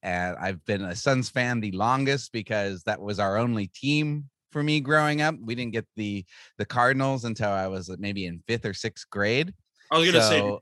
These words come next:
Speaker 2: do people congratulate you on losing to the Steelers in the Super Bowl? Of course not. So I'm gonna wait to see if they get the job done, and then I'll congratulate you after. <laughs>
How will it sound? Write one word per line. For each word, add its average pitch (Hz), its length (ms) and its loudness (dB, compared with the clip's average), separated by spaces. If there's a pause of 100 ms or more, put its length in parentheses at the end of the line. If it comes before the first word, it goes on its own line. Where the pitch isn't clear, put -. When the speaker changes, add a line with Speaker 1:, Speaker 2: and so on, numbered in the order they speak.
(160)
Speaker 2:
do 147 100 -4
people 160 300 -2
congratulate 139 800 2
you 135 240 2
on 123 140 2
losing 123 400 -2
to 117 80 -6
the 117 120 -8
Steelers 123 520 -2
in 120 80 -2
the 110 80 -6
Super 123 320 -2
Bowl? 143 300 2
Of 107 100 -4
course 143 340 0
not. 95 320 -6
So 117 220 0
I'm 120 100 4
gonna 131 160 2
wait 135 400 2
to 135 80 -8
see 139 220 2
if 131 100 0
they 131 120 -2
get 127 200 0
the 120 60 -10
job 120 400 2
done, 117 140 2
and 113 80 -4
then 110 80 0
I'll 110 60 -2
congratulate 113 540 2
you 107 160 -6
after. 107 420 -2
<laughs> - 40 -20